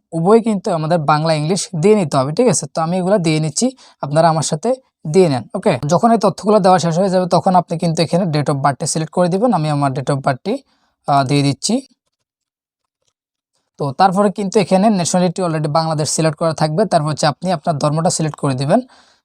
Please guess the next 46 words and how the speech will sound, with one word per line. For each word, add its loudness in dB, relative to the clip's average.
আমি -2
আমার 0
ধর্মটা 0
সিলেক্ট -2
করে -2
দিচ্ছি। -4
তারপর 0
এখানে 2
পুরুষটাকে -2
মহিলা 0
সেটা -4
সিলেক্ট -4
করবেন। -2
তারপর -6
হচ্ছে -6
ন্যাশনাল -2
আইডি, 0
যদি 2
আপনার 2
ন্যাশনাল 0
আইডি 0
মানে -2
হচ্ছে 0
আইডি 0
কার্ড -2
থাকে, -2
ইয়েস 0
দিবেন, -2
অন্যথায় -4
no 2
দিয়ে 2
দিবেন, -6
ঠিক -2
আছে? -2
যেহেতু -4
আমাদের 0
আছে, 2
আমরা 0
ইয়েস -2
দিয়ে 2
আইডি 0
কার্ডের 0
নাম্বারটি -2
লিখে 0
দিচ্ছি, -4
কেমন? 2